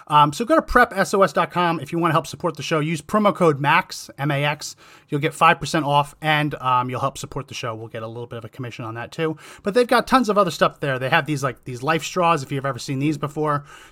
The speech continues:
These are super great. God forbid you ever find yourself in a survival situation. You need to drink,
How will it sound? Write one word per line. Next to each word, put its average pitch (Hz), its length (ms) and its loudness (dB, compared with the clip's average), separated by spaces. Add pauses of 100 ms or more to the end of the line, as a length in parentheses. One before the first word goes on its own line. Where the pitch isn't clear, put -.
(120)
These 214 240 -2
are 165 40 0
super 165 340 -4
great. 143 340 -2 (560)
God 165 220 2
forbid 156 260 -2
you 143 100 -2
ever 135 220 -4
find 143 240 -4
yourself 139 460 -4
in 131 200 -8
a 117 420 -10 (140)
survival 147 480 0
situation. 143 560 -6
You 127 80 -6
need 135 180 -4
to 131 60 -8
drink, 143 440 -6